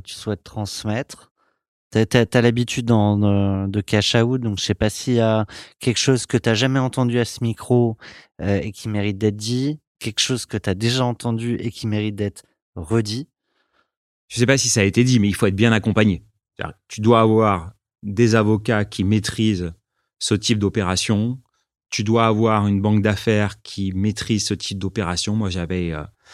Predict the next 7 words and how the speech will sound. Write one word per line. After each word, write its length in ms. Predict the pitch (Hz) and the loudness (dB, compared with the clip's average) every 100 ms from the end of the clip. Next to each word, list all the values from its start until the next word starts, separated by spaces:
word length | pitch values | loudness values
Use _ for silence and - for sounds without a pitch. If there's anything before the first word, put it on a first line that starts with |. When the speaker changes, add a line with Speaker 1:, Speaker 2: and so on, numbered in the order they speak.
| - _ | -20 _
Speaker 2:
j'avais, 360 | - 90 90 82 | -6 -2 -2 -2
euh, 240 | 82 87 | -2 -4
deux 240 | 98 117 | 0 0
super, 540 | 117 - 104 117 104 90 | 2 0 0 2 2 0
euh, 340 | 87 87 92 | -4 -4 -4
banquiers 340 | 101 98 - 104 | -2 -2 0 0
d'affaires, 460 | 92 - 110 - | 0 0 -2 -2